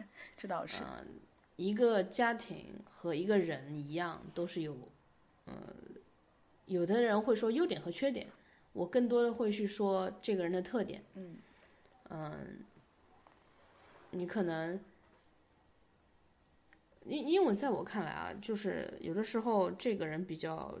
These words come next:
Speaker 2: 激进，
Speaker 1: 嗯。
Speaker 2: 他也不是一个什么缺点，我们很多东西都要放在特定的场合才能去讨论他的优缺点。
Speaker 1: 是，是。
Speaker 2: 嗯，对于一个人来说，只要他不，不触犯法律，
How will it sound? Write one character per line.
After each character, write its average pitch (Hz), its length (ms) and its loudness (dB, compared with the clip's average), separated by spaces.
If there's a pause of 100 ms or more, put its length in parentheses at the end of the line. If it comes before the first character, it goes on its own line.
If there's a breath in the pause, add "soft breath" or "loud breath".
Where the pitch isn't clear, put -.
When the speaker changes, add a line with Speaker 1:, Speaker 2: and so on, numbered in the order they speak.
Speaker 2:
激 214 220 -4
进， 208 320 -2
Speaker 1:
嗯。 165 60 -12 (460 loud breath)
Speaker 2:
他 240 120 -4
也 185 80 2
不 156 160 -6
是 170 140 -2
一 175 160 4
个 170 300 -2
什 151 160 -10
么 139 120 -8
缺 202 200 0
点， 185 160 -6 (120)
我 160 120 -4
们 175 160 0
很 208 140 0
多 180 140 4
东 247 200 2
西 254 120 4
都 226 100 4
要 226 80 4
放 226 180 -2
在 196 120 0
特 202 80 -4
定 226 120 -2
的 196 120 2
场 - 240 -8
合 - 180 -10
才 165 140 -6
能 165 180 -4
去 185 100 2
讨 180 220 -10
论 156 160 -6
他 170 100 -8
的 156 120 -6
优 233 200 -2
缺 196 220 -2
点。 - 60 -8
Speaker 1:
是， - 160 -10
是。 147 100 -14 (560 loud breath)
Speaker 2:
嗯， 165 220 -6
对 240 180 4
于 240 80 2
一 - 20 -2
个 226 80 0
人 185 160 2
来 - 160 -4
说， 165 220 -6
只 160 100 -10
要 156 140 -4
他 190 320 0 (180)
不， 170 160 -2
不 170 160 -8
触 240 200 -2
犯 202 180 4
法 196 220 -6
律， 170 260 -4